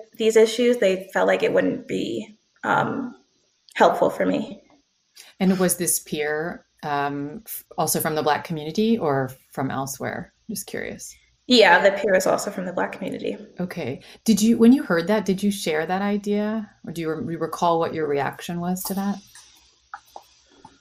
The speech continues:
Speaker 1: I was just, I mean, I had already had those, like, preconceived notions that, um, therapy wasn't for Black people, kind of. So I was just like, "Okay, yeah, you're right.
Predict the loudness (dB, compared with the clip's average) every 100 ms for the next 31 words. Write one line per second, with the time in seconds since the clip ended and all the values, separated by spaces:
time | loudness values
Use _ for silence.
0 | _ _ _ _ _ _ _ 4 8 8
1 | 6 2 0 -10 0 4 8 6 6 4
2 | 6 6 6 8 8 8 4 0 0 4
3 | 4 4 -2 -2 0 2 0 -4 -6 -6
4 | -4 -4 0 2 2 0 4 4 2 -4
5 | -16 -20 -2 0 2 0 -4 -10 -14 -16
6 | _ _ _ 4 8 8 6 0 2 4
7 | 4 2 0 2 4 4 2 0 0 2
8 | 4 4 6 4 2 -8 -14 -12 0 6
9 | 8 8 8 8 8 6 4 4 4 4
10 | 4 6 2 2 0 2 2 0